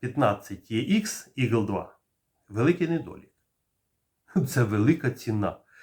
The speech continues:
Шановні, дев'яносто мільйонів доларів. Ф тридцять п'ятий, новий п'ятого покоління, коштує дешевше.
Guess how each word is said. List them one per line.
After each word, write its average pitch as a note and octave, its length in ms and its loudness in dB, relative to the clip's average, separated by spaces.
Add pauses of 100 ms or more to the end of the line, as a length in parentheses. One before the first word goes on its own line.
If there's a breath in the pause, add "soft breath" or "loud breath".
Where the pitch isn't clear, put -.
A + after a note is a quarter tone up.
Шановні, D3+ 540 8
дев'яносто C#3+ 840 8
мільйонів C3 540 2
доларів. F#2+ 500 -8 (600 soft breath)
Ф E3 180 6
тридцять F3+ 480 8
п'ятий, A2 400 2
новий C3 320 4
п'ятого B2+ 420 2
покоління, D3+ 500 4
коштує D3+ 400 2
дешевше. B2+ 500 -4